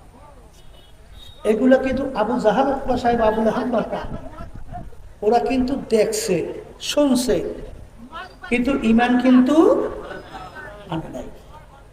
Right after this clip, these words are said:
তো এইভাবে আল্লাহ রাসূল সাল্লাল্লাহু আলাইহি ওয়াসাল্লামের জামানায় আবু জাহাল মার্কা ছিল, মাঝখানেও গেছে, বর্তমানেও আছে। এরা কিন্তু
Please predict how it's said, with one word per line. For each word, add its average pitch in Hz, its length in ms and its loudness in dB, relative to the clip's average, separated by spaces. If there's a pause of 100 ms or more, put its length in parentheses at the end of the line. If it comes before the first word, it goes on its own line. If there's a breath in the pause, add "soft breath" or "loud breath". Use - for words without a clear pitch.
(640)
তো 214 60 8
এইভাবে 254 400 6
আল্লাহ 254 260 4
রাসূল 254 260 -2
সাল্লাল্লাহু 233 600 0
আলাইহি 226 300 4
ওয়াসাল্লামের 202 540 0
জামানায় 233 540 0 (1200)
আবু 208 220 2
জাহাল 233 280 2
মার্কা 208 380 0
ছিল, 180 360 0 (1120)
মাঝখানেও 214 680 -2
গেছে, 180 380 -2 (580)
বর্তমানেও 240 1160 0
আছে। 240 600 -6 (880)
এরা 233 180 4
কিন্তু 247 560 2